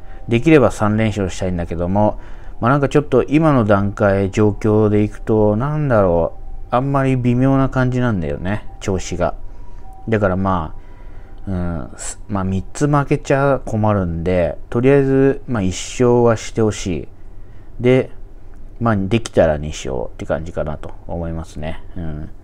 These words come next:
三個負けるのはちょっと厳しいと思うのでね。とりあえず一つは勝ってねって感じですね。うん。で、まあ、今日のその試合の感じですけども、まあ、あんま点がね、やっぱ取れなくて、一対一でね、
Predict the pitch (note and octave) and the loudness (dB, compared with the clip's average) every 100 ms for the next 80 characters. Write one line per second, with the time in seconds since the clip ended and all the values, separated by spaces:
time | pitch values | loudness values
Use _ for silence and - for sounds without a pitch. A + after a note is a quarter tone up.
0 | - - - - - D3+ D#3 - D3 C#3 | -8 -8 -10 -4 0 2 2 2 2 2
1 | D3+ C#3+ C#3+ C#3+ C#3+ - G#2+ - E2+ - | 2 4 4 2 0 0 -4 -2 -4 -2
2 | - D#2+ D#2+ F#2 E2 D2 C#2+ C#2+ G#1 - | -4 -6 -6 -6 -4 -4 -6 -8 -10 -10
3 | C#2+ - - - - - - - B2 B2+ | -8 -8 -8 -10 -12 -12 -14 -6 -2 0
4 | B2+ - D3 C3 F2 - - - D#2 - | -2 0 2 2 0 0 -8 -6 -8 -8
5 | - - B1+ - A#1+ - G2+ - - E2 | -10 -8 -8 -8 -10 -8 -8 -8 -8 -8
6 | D2 E2 - - - - - - - G#2+ | -8 -10 -12 -12 -12 -12 -12 -12 0 6
7 | A#2 A#2+ A2 - E3 D3 A2 G2+ F#2 - | 6 6 2 4 4 6 4 0 0 0
8 | A2+ A2 A#2 A#2+ - B2 B2 C3 - E2+ | 4 4 4 2 2 2 4 2 2 0
9 | D#2+ F2 F2 D2 - - - - - - | 2 2 2 0 -6 -12 -12 -10 -10 -12
10 | - - - - G#2 G#2+ C#3+ C#3+ - C#3 | -12 -14 -12 -4 2 4 4 4 2 2
11 | C#3+ C#3+ D3 C#3+ B2 A2+ A#2+ C#3 A2+ - | 4 4 4 2 0 4 4 6 2 0
12 | F#2 F2+ - E3 D#3 A2 G#2+ F2+ F2+ G2+ | 0 0 2 4 6 4 2 2 2 0
13 | - | -4